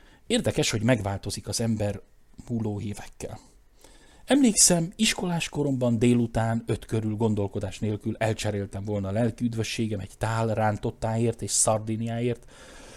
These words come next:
de ahogy elértem a férfikort, ez irányú érdeklődésem valahogy megcsappant. El kell ismernem, frankón megdöbbentett az a hév, amellyel a forradalom leánya és fiai rástartoltak a kajára.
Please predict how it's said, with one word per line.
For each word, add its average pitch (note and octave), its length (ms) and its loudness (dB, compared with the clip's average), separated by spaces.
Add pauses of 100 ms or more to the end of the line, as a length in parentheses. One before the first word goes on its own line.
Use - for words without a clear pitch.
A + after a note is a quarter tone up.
(840)
de C4+ 80 4
ahogy B3+ 180 8
elértem B2+ 420 4
a G#2 60 0
férfikort, C#3 800 2 (280)
ez - 140 0
irányú G#2 360 -2
érdeklődésem B2 960 0 (100)
valahogy C3+ 280 -2
megcsappant. G2 800 -6 (420)
El A#2 240 0
kell G#2+ 200 -4
ismernem, G#2 560 -2
frankón A2 540 2
megdöbbentett G2+ 840 -4
az D3 220 -4
a B2+ 100 -4
hév, A2 380 0 (380)
amellyel G#2+ 340 0
a F#2+ 40 -6
forradalom A2+ 720 0
leánya A2 460 0
és F#2 180 -6
fiai G#2 360 -2 (200)
rástartoltak G#2+ 1080 -2
a - 100 -14
kajára. G#2 540 -8